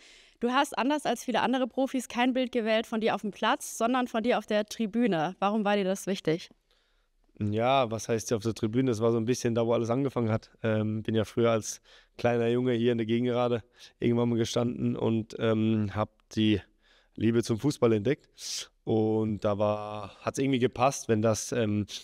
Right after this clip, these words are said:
Speaker 2: dann so ein bisschen auch das Ende, äh, äh, äh, damit in Verbund-, äh, verbunden wird.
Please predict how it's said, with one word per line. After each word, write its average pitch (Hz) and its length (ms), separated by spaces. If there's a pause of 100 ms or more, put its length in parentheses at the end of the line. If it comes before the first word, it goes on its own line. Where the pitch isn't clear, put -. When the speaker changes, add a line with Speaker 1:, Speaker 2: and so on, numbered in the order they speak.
(240)
Speaker 2:
dann 104 160
so 107 100
ein 104 80
bisschen 110 240
auch 98 100
das - 280
Ende, 113 420 (500)
äh, 101 100
äh, 101 480
äh, 95 40 (160)
damit 107 260
in 101 60
Verbund-, 117 420
äh, 107 220
verbunden 113 540
wird. 120 220